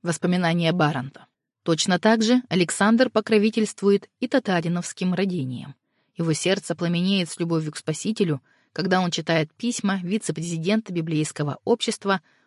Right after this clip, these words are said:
обергофмейстера Кошелева по поводу кружка Татариновой,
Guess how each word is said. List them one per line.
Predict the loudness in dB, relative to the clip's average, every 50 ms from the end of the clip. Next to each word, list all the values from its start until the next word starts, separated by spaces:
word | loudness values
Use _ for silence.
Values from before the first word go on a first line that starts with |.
| _ _
обергофмейстера | -2 0 4 4 4 2 2 0 -4 -4 -4 -4 0 0 0 0 0 0 0 2 2 2 0 -2 _ -8
Кошелева | -6 -4 -2 0 0 2 2 0 -2 -4 -6 -10 -14 _ _ _ _ _ _ _ _ -2
по | 0
поводу | 4 6 6 6 6 4 2 0
кружка | -2 -2 -4 -4 -2 -2 -2 -2
Татариновой, | -2 -2 0 2 2 4 4 2 2 0 -2 -4 -8